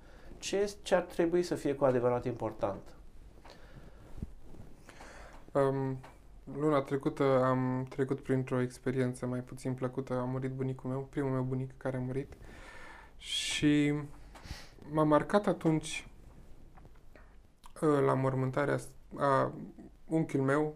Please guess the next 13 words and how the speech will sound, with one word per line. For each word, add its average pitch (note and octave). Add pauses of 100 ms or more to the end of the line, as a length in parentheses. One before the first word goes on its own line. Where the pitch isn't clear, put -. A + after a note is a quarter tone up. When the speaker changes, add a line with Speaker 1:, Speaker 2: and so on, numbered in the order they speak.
(120)
Speaker 2:
băiatul C#3
lui C3+
cel C3+
mai C3+
mare, D3+ (800)
a C#3+
enunțat D#3
câteva E3
principii C#3+
din C#3
viața C#3
bunicului C3
meu. C3